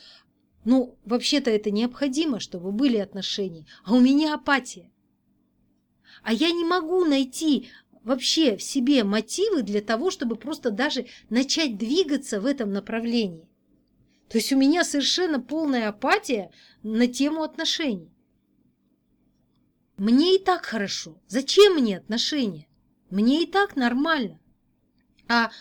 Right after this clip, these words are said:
в общем-то, <laughs> на самом деле, вот, ну, это я сейчас говорю абсолютно прямо про себя, да.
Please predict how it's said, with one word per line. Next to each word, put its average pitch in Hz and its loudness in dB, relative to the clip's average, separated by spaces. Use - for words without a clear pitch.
в 247 -8
общем-то, 285 -2
<laughs> - -14
на 262 0
самом 285 -2
деле, 254 0
вот, 240 -4
ну, 269 -2
это 277 -2
я 262 4
сейчас 269 -4
говорю 247 0
абсолютно 240 -2
прямо 208 -2
про 233 -4
себя, 202 -6
да. 240 -6